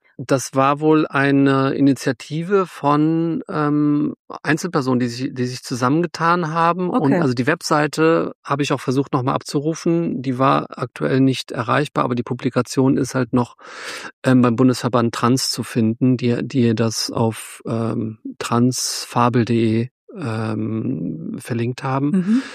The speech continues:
Speaker 1: Und da kann man das, das, da kann man das nachlesen. Und da gibt es dann sehr konkrete Empfehlungen, wie man, also welche Rechte hast du und wel-, wie kann man sich, an wen kann man sich wenden. Da ist auch von der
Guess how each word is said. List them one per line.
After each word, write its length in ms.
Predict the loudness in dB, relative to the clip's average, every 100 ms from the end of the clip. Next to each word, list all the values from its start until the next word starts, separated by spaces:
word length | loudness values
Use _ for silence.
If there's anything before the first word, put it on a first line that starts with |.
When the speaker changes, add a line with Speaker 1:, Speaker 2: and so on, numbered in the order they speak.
| -18 -20 _
Speaker 1:
Und 400 | 2 4 4 0 -2
da 140 | -2
kann 160 | 0 0
man 140 | 0
das, 260 | -2 -4 -8
das, 200 | -8 -6
da 160 | -4 -4
kann 160 | -2
man 100 | 0
das 140 | 0 -2
nachlesen. 760 | -4 -4 -2 0 0 2 2
Und 400 | 0 -2 -2 -2 -2
da 140 | -2
gibt 220 | 0 0 0
es 120 | 2
dann 140 | 2
sehr 140 | 4 2
konkrete 400 | 0 0 0 0
Empfehlungen, 500 | 0 0 2 2 2
wie 80 |
man, 340 | 2 2 2 -2
also 180 | -4 -2
welche 240 | -2 0
Rechte 280 | -2 0 0
hast 240 | -2 -2
du 100 | -2
und 220 | 0 0
wel-, 240 | -2 -4 -4
wie 260 | -4 -4
kann 160 | -4 -4
man 200 | -4 -4
sich, 280 | -6 -10 -4
an 120 | 0
wen 120 | 0
kann 120 | 0
man 100 | 0
sich 220 | -2 -2 0
wenden. 500 | 2 2 2 2 2
Da 80 |
ist 220 | 0 0 0
auch 180 | 0
von 240 | 0 -2 2
der 420 | 2 2 0 -4